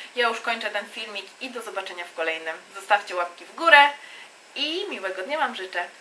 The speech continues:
Jeszcze przy okazji <laughs> znalazłam, że kupiłam sobie taką koszulę nocną, e, różową, w takie serduszka,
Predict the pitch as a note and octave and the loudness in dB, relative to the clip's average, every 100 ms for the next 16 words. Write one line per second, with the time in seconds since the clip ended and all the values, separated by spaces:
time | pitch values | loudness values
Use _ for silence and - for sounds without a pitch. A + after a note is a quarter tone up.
0 | - B3 C#4+ - C4+ A#3+ A#3+ - B3+ B3+ | -12 0 0 4 6 6 4 4 4 4
1 | B3+ - C#4 C4+ C4 - - - - D4+ | 0 0 -2 -2 -4 -4 -4 -6 2 8
2 | C#4+ C#4 C#4+ C4+ C#4 D4 C#4+ C4 C4 B3+ | 10 10 8 -2 -4 -4 0 0 0 -4
3 | B3+ A3 A3 A#3 E4+ D#4 B3 B3 - A3+ | -2 -4 -10 -6 2 2 2 0 -4 -2
4 | A#3 C#4+ - - - - - G#3+ G#3+ G3+ | -2 -4 -8 -16 -16 -14 2 6 6 6
5 | G3+ - - - C#4 D#4+ C4+ A#3+ A3 A3 | 4 0 -16 -8 -4 0 0 0 0 -2
6 | A3+ C#4+ C#4 A#3+ - G#3 F#3 - - A3+ | 2 2 2 0 -2 -2 -4 -8 6 12
7 | C4 F#4+ | 12 12